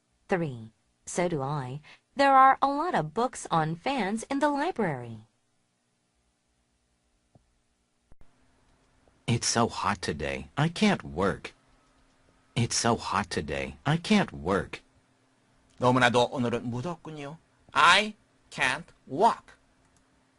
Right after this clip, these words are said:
Speaker 3: 일을 할 수가 없어요.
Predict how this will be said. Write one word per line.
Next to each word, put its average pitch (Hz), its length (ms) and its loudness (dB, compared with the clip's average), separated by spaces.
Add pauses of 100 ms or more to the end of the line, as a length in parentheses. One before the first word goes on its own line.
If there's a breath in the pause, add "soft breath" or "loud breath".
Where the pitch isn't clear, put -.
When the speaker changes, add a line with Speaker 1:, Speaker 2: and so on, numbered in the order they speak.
(1500)
Speaker 3:
일을 139 300 0
할 156 100 -4
수가 202 240 -12
없어요. 151 500 -10